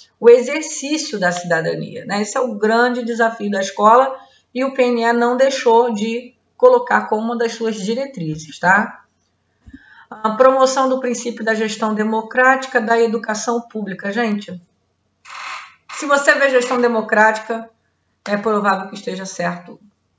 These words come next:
a alternativa. Isso aí tá permeando todos, praticamente todos os documentos importantes da educação atualmente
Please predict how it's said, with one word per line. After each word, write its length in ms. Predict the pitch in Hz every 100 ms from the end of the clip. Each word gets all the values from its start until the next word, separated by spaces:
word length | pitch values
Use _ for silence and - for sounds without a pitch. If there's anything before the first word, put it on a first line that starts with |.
| _ _ -
a 80 | 170
alternativa. 800 | 165 180 180 165 165 208 208 202
Isso 180 | 202 196
aí 140 | 196
tá 320 | 196 196 - - - _ -
permeando 720 | 226 214 202 220 214 - -
todos, 520 | 240 247 247 208 202
praticamente 520 | 208 214 214 220 -
todos 280 | 262 254 247
os 100 | 240
documentos 560 | 233 233 214 214 214 214
importantes 720 | 226 233 220 - 226 240 220
da 120 | 196
educação 800 | 190 190 180 180 - 190 208 208 _ _ _
atualmente 920 | - 180 214 202 180 185 202 202 220